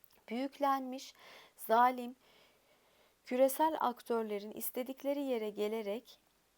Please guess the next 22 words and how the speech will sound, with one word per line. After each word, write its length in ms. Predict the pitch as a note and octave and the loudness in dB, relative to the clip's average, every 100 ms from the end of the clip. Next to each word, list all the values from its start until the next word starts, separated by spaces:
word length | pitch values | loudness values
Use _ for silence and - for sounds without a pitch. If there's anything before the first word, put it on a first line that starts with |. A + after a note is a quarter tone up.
| _ _ _ _ | _ _ _ _
ekini 440 | - A#3+ C#4+ D4+ C#4 | -4 -2 -2 0 0
ve 180 | A3+ | 0
nesli 380 | G#3+ A#3+ - A3+ | -2 -4 -6 -4
yok 240 | G#3+ C4 C#4+ | -4 -2 -2
ettikleri, 840 | C4 - G3+ - G3 F#3+ F3 G#3+ | -4 -6 -12 -4 -2 0 -2 -4
fesat 400 | - A#3+ D4+ E4 | -6 2 4 4
çıkardıkları, 840 | - - A#3 G#3+ F#3+ F3+ F#3+ F#3 F3+ | 0 -4 2 2 2 -2 0 0 0
zayıfı 440 | - A#3 C4+ - | -2 -2 -2 -2
ezdikleri 720 | D#4+ A#3+ F#3 F#3+ - F#3+ F#3+ | -2 -4 -6 -10 -4 -2 -2
bu 120 | B3 | -4
dünyaya 600 | D4 D4+ B3 G3+ F#3 F3+ - | -2 -2 -2 -2 -2 -4 -4
Eskişehir'in 840 | A#3 A#3 - D4+ - A#3 G3 F#3 | -6 -6 -8 -6 -4 -4 -4 -4
bir 140 | G3+ B3 | -8 -10
köyünden 600 | - A3 A3 A3+ C4+ C4+ | -6 -4 -4 -4 -4 -4
çıkmış 460 | - - F3+ - | -10 -16 -12 -10
bir 140 | B3+ B3+ | -10 -10
insanın, 600 | - G3+ - G3+ G3 G3+ - _ - | -8 -10 -10 -12 -12 -14 -20 _ -2
bir 160 | D#4+ | -2
şairin, 760 | D#4 - A3+ F#3+ F3 D#3+ E3 G3+ | -2 -2 2 2 -2 -8 -14 -4
bir 220 | D4 D4+ | -2 -2
düşünürün, 600 | B3+ - A#3 A3 G#3 A#3 - - - _ - | -6 -10 -8 -8 -8 -12 -16 -20 -20 _ -6
Yunus 340 | C#4 D4 - | -2 -2 -4